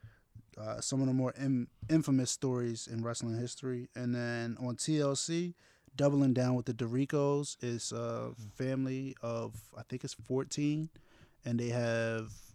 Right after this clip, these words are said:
Speaker 1: f-, three sets of kids that are multiples. I think they have
Speaker 2: Jeez.
Speaker 1: uh, two sets of triplets and a set of twins, or maybe two sets of twins.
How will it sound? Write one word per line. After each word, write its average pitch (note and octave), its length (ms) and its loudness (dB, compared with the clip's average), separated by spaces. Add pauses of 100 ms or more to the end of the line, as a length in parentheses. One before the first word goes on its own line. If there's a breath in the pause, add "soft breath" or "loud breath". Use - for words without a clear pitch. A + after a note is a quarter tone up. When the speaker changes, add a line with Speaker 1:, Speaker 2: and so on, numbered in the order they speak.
(280)
Speaker 1:
f-, - 340 -20
three C#3+ 480 4
sets - 580 -2 (100)
of A#2+ 480 -2 (300)
kids C3 340 0
that B2 140 0
are A#2 100 0
multiples. C3 800 -4 (100)
I - 40 -20
think B2+ 180 -2
they A#2+ 80 -4
have A2+ 440 -2 (520 soft breath)
Speaker 2:
Jeez. C3+ 420 2
Speaker 1:
uh, G#2+ 540 -6 (720)
two D3 300 0
sets C#3 340 -2
of B2+ 60 -4
triplets C#3+ 600 -4
and A#2 840 -4
a A#2 80 -8
set B2+ 240 -2
of B2 100 -4
twins, C#3+ 560 -6
or A#2+ 80 -2
maybe B2 240 4
two C3+ 160 -4
sets B2+ 240 -2
of C#3 80 -8
twins. D3+ 360 -2